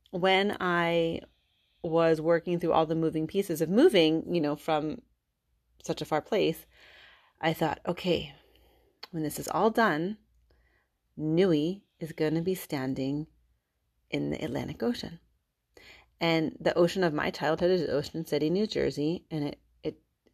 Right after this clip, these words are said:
it, I, you know, people are like, you know, "Ocean City, New Jersey." It's like, "Listen, for me, Ocean City, New Jersey has decades of memories from my childhood, of family, of, of, of just pure joy." So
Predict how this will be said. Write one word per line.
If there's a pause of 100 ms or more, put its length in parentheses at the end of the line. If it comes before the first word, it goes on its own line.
(120)
it, (360)
I, (160)
you
know,
people
are
like,
you
know,
"Ocean
City,
New
Jersey."
It's
like,
"Listen,
for
me,
Ocean
City,
New
Jersey
has (180)
decades
of
memories
from
my
childhood, (400)
of
family,
of, (160)
of, (140)
of
just
pure
joy." (560)
So